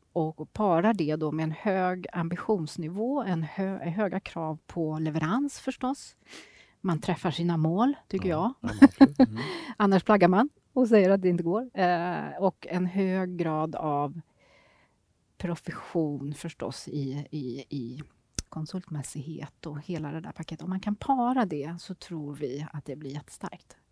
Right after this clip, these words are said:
Speaker 3: Mm.
Speaker 2: Jag håller med.
Speaker 1: Inte varken det ena eller det andra.
Speaker 3: Häftigt.
Speaker 2: Det är väl som att ha förmånen att ha familj själv.
Speaker 3: Mm.
Speaker 2: Så att, att, att ha ett helt kravlöst, kärleksfullt familjeliv hemma, det blir ju heller inte bra för barnen. Man luras lite då.
Speaker 1: Då ser man ju inte varandra.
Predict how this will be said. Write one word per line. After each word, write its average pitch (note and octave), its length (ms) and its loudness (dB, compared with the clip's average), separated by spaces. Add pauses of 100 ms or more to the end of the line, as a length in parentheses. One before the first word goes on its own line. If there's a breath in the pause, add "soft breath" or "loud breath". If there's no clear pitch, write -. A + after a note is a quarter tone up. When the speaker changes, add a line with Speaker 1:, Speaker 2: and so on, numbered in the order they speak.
(160)
Speaker 3:
Mm. C#3+ 300 -4
Speaker 2:
Jag - 120 -12
håller G#3+ 220 6
med. G#3+ 100 8
Speaker 1:
Inte - 160 4
varken G3+ 360 4
det E3 160 -4
ena D3+ 420 -4
eller C#3+ 280 -4
det E3+ 80 -10
andra. A#3 440 -2 (300)
Speaker 3:
Häftigt. - 220 -18
Speaker 2:
Det F2+ 60 -8
är F2+ 40 -6
väl G#2 180 -6
som G2+ 180 -10
att G2 140 -8
ha F2 380 -6
förmånen F2 480 -2
att E2+ 60 -2
ha F2 120 -2
familj F#2+ 580 -8
själv. A2+ 400 -4
Speaker 3:
Mm. F2+ 160 -14
Speaker 2:
Så F#2 120 -10
att, F2 160 -12
att, F2+ 200 -12
att F2 140 -10
ha F#2 120 -12
ett - 80 -12
helt F#2 200 -10
kravlöst, A2 760 -4
kärleksfullt E2 800 -4 (440)
familjeliv E2+ 520 -8
hemma, D#2+ 240 -10
det E2+ 160 -10
blir G#2 200 -4
ju B2 60 -2
heller A#2 280 -4
inte G#2+ 180 -6
bra D#2+ 160 -6
för F2+ 100 -14
barnen. F#2 360 -4
Man F#2+ 140 -8
luras G#2+ 400 -6
lite G2+ 220 -8
då. - 200 -10
Speaker 1:
Då C#4 80 2
ser E3 260 2
man D4+ 100 4
ju F#4+ 40 4
inte E4+ 140 -2
varandra. - 300 -10